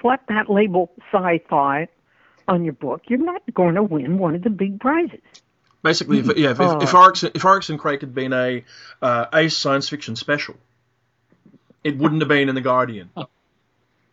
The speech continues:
Speaker 2: And maybe that's,
Speaker 1: That's
Speaker 2: that, that's
Speaker 1: right.
Speaker 2: maybe that's a fair thing to say as well.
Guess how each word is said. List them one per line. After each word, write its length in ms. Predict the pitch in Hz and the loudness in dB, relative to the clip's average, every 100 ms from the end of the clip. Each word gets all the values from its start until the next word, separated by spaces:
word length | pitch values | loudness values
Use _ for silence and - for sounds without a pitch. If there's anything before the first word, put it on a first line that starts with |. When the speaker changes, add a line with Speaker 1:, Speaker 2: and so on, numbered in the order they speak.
| _ _ _ _ _ _ _ _ - - | _ _ _ _ _ _ _ _ -20 -2
Speaker 2:
And 120 | 190 | 2
maybe 200 | 247 277 | 2 2
that's, 180 | 247 202 | 2 2
Speaker 1:
That's 140 | 208 | 2
Speaker 2:
that, 80 | 240 | 4
that's 180 | 277 190 | 2 2
Speaker 1:
right. 380 | - _ - 214 | -4 _ -12 -6
Speaker 2:
maybe 160 | 247 | -2
that's 140 | 262 240 | -2 -2
a 40 | |
fair 400 | 277 226 220 214 | -6 -4 -2 -2
thing 260 | 196 208 202 | -6 -8 -8
to 60 | 180 | -6
say 220 | 220 190 | -4 -4
as 120 | 165 | -4
well. 180 | 156 | -6